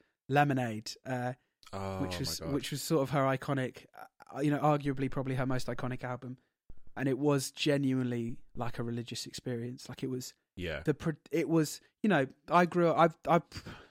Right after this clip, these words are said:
Speaker 1: I'm trying to think if I've ever, ever seen another pop star. I might have seen another pop musician at some point in my life, but I grew up listening to, like, rock music, going to indie gigs, um,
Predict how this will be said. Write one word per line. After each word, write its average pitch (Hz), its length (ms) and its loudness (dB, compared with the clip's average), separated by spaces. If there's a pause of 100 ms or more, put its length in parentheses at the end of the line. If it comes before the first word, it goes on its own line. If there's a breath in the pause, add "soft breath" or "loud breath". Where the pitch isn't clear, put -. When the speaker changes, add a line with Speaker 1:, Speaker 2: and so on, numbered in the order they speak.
(120)
Speaker 1:
I'm 156 80 -8
trying 165 180 -8
to - 80 -12
think 156 140 -4
if 147 60 -4
I've 151 100 0
ever, 147 240 -2
ever 147 220 -2
seen 139 220 -2
another 127 260 -4
pop 131 220 -6
star. 131 320 -12 (480)
I 143 60 -2
might 151 240 2
have 131 120 -4
seen 117 200 -6
another 113 240 -8
pop 123 220 -12
musician 113 440 -10
at 120 80 -10
some 117 220 -8
point 113 160 -10
in 123 60 -10
my 120 80 -6
life, 117 300 -10
but 127 120 -10 (320)
I 180 80 4
grew 175 140 2
up 131 100 -2
listening 131 440 -4
to, 123 120 -8
like, 123 200 -6
rock 147 160 0
music, 139 300 0
going 127 140 -6
to - 80 -14
indie 139 500 -4
gigs, 135 400 -4 (680)
um, 123 380 -4